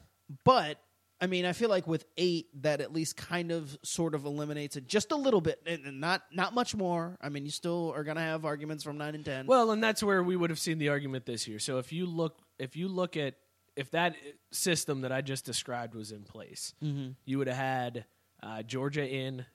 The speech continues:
Speaker 2: as the S E C champion. You would have had Ohio State in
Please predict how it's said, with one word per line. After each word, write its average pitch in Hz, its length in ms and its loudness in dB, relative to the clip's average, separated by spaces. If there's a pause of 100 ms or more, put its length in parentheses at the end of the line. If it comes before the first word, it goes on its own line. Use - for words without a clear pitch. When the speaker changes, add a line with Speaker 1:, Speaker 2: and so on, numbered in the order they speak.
Speaker 2:
as 117 220 -10
the 117 180 -6
S 113 160 -6
E 120 60 -6
C 113 180 -8
champion. 98 520 -16 (400)
You 107 120 -10
would 104 80 -10
have 107 80 -12
had 107 80 -12
Ohio 127 320 -4
State 139 340 -2
in 135 320 -4